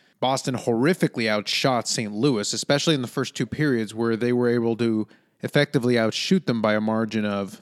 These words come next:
twelve to four in the first period and eleven to six in the second period.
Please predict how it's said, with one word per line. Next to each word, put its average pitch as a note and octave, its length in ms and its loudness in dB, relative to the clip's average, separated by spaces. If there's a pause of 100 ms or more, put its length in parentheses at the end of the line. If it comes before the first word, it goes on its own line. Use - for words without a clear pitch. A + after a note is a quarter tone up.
twelve C#3+ 300 0
to C3+ 100 0
four D#3+ 280 4
in C3+ 80 0
the A#2+ 80 -2
first F3+ 360 0
period G#2+ 420 0
and B2 180 -4
eleven C#3 400 2
to B2 80 0
six - 360 0
in C3 80 -2
the A#2 60 -2
second C#3+ 400 2
period. G2 360 -8